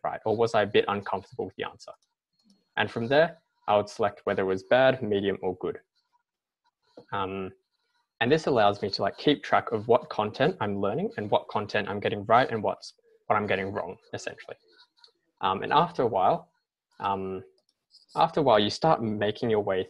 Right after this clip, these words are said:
through, like, all these questions and you start marking them off as good or medium and things like that. Um, the thing I would warn against, though, is I would simply copy and paste your notes into these questions. Otherwise,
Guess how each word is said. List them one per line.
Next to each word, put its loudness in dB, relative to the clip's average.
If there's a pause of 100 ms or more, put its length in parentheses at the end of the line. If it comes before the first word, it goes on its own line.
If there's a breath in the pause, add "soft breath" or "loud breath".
through, -2
like, -6 (720)
all 2
these 2
questions -12
and -2
you 0
start 2
marking -2
them -4
off -6
as -6
good -8 (220)
or 0
medium -6 (200)
and -6
things -10
like -12
that. -4 (2250 soft breath)
Um, -8 (1900)
the -2
thing 0
I 2
would 0
warn 4
against, -2
though, 0
is -4 (420)
I 4
would 4
simply 2
copy 0
and 2
paste 2
your 2
notes -2
into -4
these 2
questions. -2
Otherwise, 0